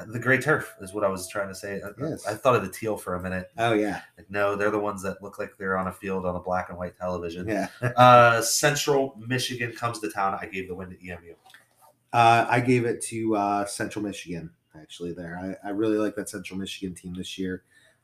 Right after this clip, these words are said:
Speaker 2: Uh, so I did, I do have Eastern Michigan at five and seven.
Speaker 1: I have them at seven and five. I actually went with the over six and a half at plus one thirty-five.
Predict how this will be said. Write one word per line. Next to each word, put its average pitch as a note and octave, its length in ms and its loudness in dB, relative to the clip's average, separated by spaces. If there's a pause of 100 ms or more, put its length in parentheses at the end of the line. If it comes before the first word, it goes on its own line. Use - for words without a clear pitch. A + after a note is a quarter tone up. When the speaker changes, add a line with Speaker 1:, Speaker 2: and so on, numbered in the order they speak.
(140)
Speaker 2:
Uh, F#2 220 -4
so G2 220 -4
I F#2+ 80 -2
did, G2+ 400 0
I G#2 100 -2
do G#2 200 4
have G2+ 120 2
Eastern G#2 300 -2
Michigan G2 320 -4
at F#2 320 -8
five F#2+ 260 -4
and F#2 120 -8
seven. G2 500 -6 (960)
Speaker 1:
I A#3 100 6
have C#4+ 140 12
them C4 120 2
at G3 100 2
seven F3+ 280 4
and - 160 0
five. B2+ 380 4
I - 140 2
actually F#3+ 600 2
went B2 380 -2
with D#3 200 -2
the D3+ 120 -2
over A#2+ 380 4
six B2 420 -2
and D#3 80 0
a C#3+ 60 0
half A2+ 260 0
at A2 160 -8
plus A2+ 300 -4
one A2 180 -6
thirty-five. A2 680 -2